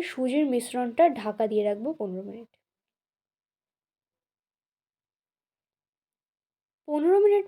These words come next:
পর ঢাকা তুলে দেখাচ্ছি। সুজিটা জল টেনে নিয়ে দেখুন এরকম হয়েছে। এখন আবারও একটু জল দিয়ে গুলে নেব।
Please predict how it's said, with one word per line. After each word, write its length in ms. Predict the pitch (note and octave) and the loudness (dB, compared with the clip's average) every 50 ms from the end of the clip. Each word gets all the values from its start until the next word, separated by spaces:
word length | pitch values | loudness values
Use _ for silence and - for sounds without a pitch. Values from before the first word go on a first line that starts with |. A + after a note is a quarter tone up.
| - - | 0 2
পর 240 | D#4 D4+ C#4+ B3 B3+ C#4+ C#4+ B3 | 4 6 6 6 4 4 2 -2
ঢাকা 320 | A3+ A3 A3+ A3+ - D#4 E4 | -2 -2 0 2 4 2 2
তুলে 280 | E4 C#4 B3 A#3 A#3 A3 | 2 0 0 2 2 2
দেখাচ্ছি। 440 | G#3 F#3+ G3 G3+ F#3+ F#3+ _ - - _ _ _ | 0 -2 -6 -8 -10 -12 _ -20 -20 _ _ _
সুজিটা 500 | - D4 C#4 C4+ C#4+ F4+ F#4+ F#4 D#4+ C4+ C#4+ D#4 C#4 | -12 -10 -8 -2 0 0 2 4 4 4 2 2 0
জল 280 | A3 A#3+ B3 A3+ A3+ A#3+ C#4 C4+ | 0 0 2 2 4 4 2 0
টেনে 300 | C4+ B3 A#3 A3+ A#3 B3 | -2 -4 -6 -6 -6 -8
নিয়ে 200 | B3+ C4 C#4+ D4 | -6 -6 -4 -4
দেখুন 260 | C4+ B3+ B3 - E4+ G#4 A4 G#4 - - | -4 -4 -4 -4 -6 -8 -8 -10 -8 -2
এরকম 340 | B3 A#3+ A#3+ A#3 A#3 C4 A#3 G#3+ | 0 0 0 0 -4 -6 -8 -6
হয়েছে। 320 | G#3 G3 G3 G3 - A#3 - _ _ _ _ _ _ _ _ _ _ _ _ _ _ _ _ _ _ _ _ _ _ _ _ _ _ _ _ _ _ _ _ _ _ _ _ _ _ _ _ _ _ _ _ _ _ _ _ _ _ _ - | -6 -6 -6 -8 -10 -16 -20 _ _ _ _ _ _ _ _ _ _ _ _ _ _ _ _ _ _ _ _ _ _ _ _ _ _ _ _ _ _ _ _ _ _ _ _ _ _ _ _ _ _ _ _ _ _ _ _ _ _ _ -12
এখন 220 | C#4+ C#4+ F4+ F4+ D#4+ | -6 0 2 2 4
আবারও 340 | C4 B3+ B3 C4+ D4+ E4 F#4 | 4 2 2 4 2 2 2
একটু 200 | F4+ E4 E4+ F4 D4+ | 2 0 0 0 0
জল 240 | C#4+ D4 C#4 C#4 C#4 C#4 | 2 4 4 4 4 2
দিয়ে 160 | D4 C#4+ C#4+ | 0 -2 -2
গুলে 220 | C4 C#4 C#4 D4 D4 | -2 -2 -2 -2 -2
নেব। 180 | C#4 C#4+ C#4 | -2 -4 -6